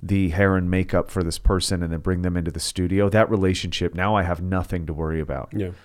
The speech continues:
Speaker 1: And so it became kind of like the habit of just like, we'll do it all. Like, eh, now this is a bad habit 'cause we still have this fucking ethos. We're like, "Do it ourselves."
Speaker 2: Yeah.
Speaker 1: Damn it. And some of that has to do with the connection to the,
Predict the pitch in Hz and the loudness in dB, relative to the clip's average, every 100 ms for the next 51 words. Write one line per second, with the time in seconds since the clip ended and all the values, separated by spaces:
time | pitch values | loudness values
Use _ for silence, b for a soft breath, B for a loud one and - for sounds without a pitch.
0 | B - 101 113 113 113 - 113 110 92 | B -2 2 6 6 4 2 2 2 2
1 | 101 98 92 - 92 90 - 82 143 175 | 2 2 0 -2 0 0 0 2 4 6
2 | 98 - - 107 104 92 104 120 156 190 | 6 4 4 4 4 4 2 4 6 6
3 | 90 107 82 62 - - 80 - - - | 8 8 6 2 -2 -6 -6 -6 -10 -6
4 | - 95 104 95 80 80 80 87 80 76 | -4 0 0 2 0 -2 0 0 0 -2
5 | 73 78 - 71 67 82 - 78 78 - | -2 -2 -4 -6 -4 -4 -2 -2 -4 -6
6 | 73 - 78 - 73 87 85 78 69 - | -8 -6 -6 -6 -8 -6 -4 -4 -4 -6
7 | 76 73 - - 269 190 - 120 113 196 | -4 -6 -4 0 2 2 2 0 2 2
8 | 175 107 92 - 107 90 82 B - 127 | 2 2 -2 -4 -2 -2 -6 B -2 2
9 | 113 131 143 123 113 - B B B B | 4 4 4 4 2 0 B B B B
10 | B - 330 - - 226 190 120 127 127 | B -14 -4 2 6 6 6 6 6 4
11 | 120 113 117 101 98 - 107 123 - 95 | 4 4 4 4 0 0 2 2 2 -4
12 | 78 101 92 | 0 -2 -2